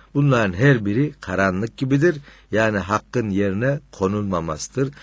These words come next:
Aydınlık gibi insana rahatlık veren bir şey değildir. İnsanların uydurduğu dinler ise hep karanlıktır,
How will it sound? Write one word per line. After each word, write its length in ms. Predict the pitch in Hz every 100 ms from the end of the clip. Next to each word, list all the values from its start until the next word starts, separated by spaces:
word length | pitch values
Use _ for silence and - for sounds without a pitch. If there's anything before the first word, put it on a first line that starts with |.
| - - -
Aydınlık 600 | 104 107 113 139 160 -
gibi 220 | 104 95
insana 460 | 95 - 101 95 85
rahatlık 540 | 98 101 95 123 -
veren 340 | 90 85 85
bir 60 | 90
şey 360 | - 92 92 85
değildir. 520 | 82 76 71 - - _ _ _ _ - - - - -
İnsanların 640 | 175 143 202 196 196 190
uydurduğu 680 | 165 156 143 131 127 120 104
dinler 360 | 131 139 143
ise 240 | 113 - 120
hep 180 | 143 -
karanlıktır, 680 | 107 107 104 98 - 90